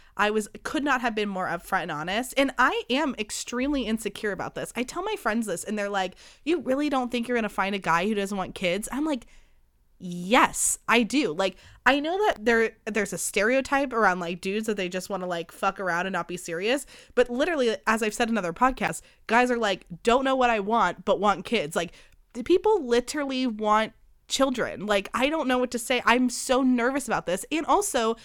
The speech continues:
every time someone asks me about it, I feel like an asshole, especially because, like, I can distinctly remember this moment. I even know who the kid was.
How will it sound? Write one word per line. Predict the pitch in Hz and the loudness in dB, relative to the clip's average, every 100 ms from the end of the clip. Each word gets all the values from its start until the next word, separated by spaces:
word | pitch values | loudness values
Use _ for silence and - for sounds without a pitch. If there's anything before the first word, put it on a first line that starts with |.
| - - _ | -18 -20 _
every | 294 339 381 | 0 2 0
time | 285 269 | 0 -2
someone | 269 240 | 0 -2
asks | 170 185 - | 0 0 0
me | 277 | -2
about | 285 330 | 0 -2
it, | 311 | 0
I | 208 | -2
feel | 208 - 247 240 | -2 -4 0 2
like | 214 196 | 0 0
an | 190 | -2
asshole, | 165 165 147 113 - - - 190 | -2 -4 -8 -10 -12 -20 -20 2
especially | 247 - 330 480 427 | 2 2 0 2 2
because, | 330 254 | 2 0
like, | 196 - | -2 0
I | 220 | 0
can | 254 226 | 2 -2
distinctly | 214 226 233 277 | -4 -8 -6 -4
remember | 247 208 202 | -2 -2 -4
this | 185 - | -8 -6
moment. | 170 156 143 - _ _ _ _ - _ _ - - | -8 -6 -10 -14 _ _ _ _ -20 _ _ -8 0
I | 277 | 2
even | 339 226 | 2 0
know | 170 190 | 0 0
who | 214 | -2
the | 180 | -6
kid | - 190 | -2 -2
was. | 175 170 120 | 0 -2 -2